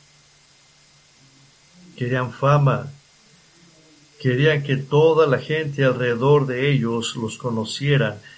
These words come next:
querían que vieran la torre que habían conocido. Hay muchas torres, pero esta es la torre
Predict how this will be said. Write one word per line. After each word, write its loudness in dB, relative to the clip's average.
querían -2
que -4
vieran 2
la 0
torre 2
que -4
habían 0
conocido. -2
Hay 4
muchas 0
torres, 0
pero 0
esta 0
es 0
la 0
torre 2